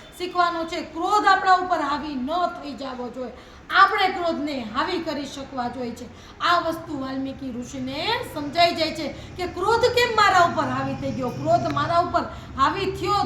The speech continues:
તો મારાથી એમને શ્રાપ અપાઈ ગયો ને, બરોબર છે? તો આપણા ઉપર કોઈ દિવસ ક્રોધ હાવી થવો જોઈએ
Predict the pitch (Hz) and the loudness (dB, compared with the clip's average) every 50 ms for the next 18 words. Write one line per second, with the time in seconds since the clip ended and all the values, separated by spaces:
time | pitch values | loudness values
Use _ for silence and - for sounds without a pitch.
0 | - - - 370 392 427 415 415 415 427 427 427 415 415 415 415 - - - - | 0 -2 0 2 2 4 4 4 4 4 4 2 2 0 0 0 0 -2 -6 -8
1 | - - 349 370 381 392 370 - - - 370 370 370 - - 381 392 415 415 415 | -10 -8 -6 -4 -2 -2 -2 -2 2 4 6 6 6 4 0 0 2 2 2 2
2 | 403 427 440 453 466 440 403 339 302 269 226 240 277 320 349 370 392 392 415 381 | 2 2 2 4 4 2 2 0 -2 -4 -4 -2 0 0 0 0 0 -2 -4 -4
3 | 392 403 370 294 - - - - - - 339 339 330 - - - 392 359 339 339 | -2 0 0 0 0 -4 -10 -14 -6 -2 0 0 2 2 2 0 2 0 2 2
4 | 330 330 330 330 330 320 294 - - 302 311 311 320 - - 311 302 302 302 - | 2 2 2 0 -2 -4 -4 -4 -6 -6 -6 -4 -4 -4 -4 -6 -6 -6 -6 -8
5 | - - 311 302 320 330 320 311 302 269 262 277 254 285 269 - 269 269 247 247 | -8 -10 -8 -4 -2 -2 -2 -2 -2 -4 -6 -6 -6 -8 -8 -6 -6 -4 -4 -2
6 | 247 240 - 240 233 240 254 262 277 294 311 330 349 381 | -4 -4 -6 -6 -8 -8 -6 -6 -4 -2 0 0 2 0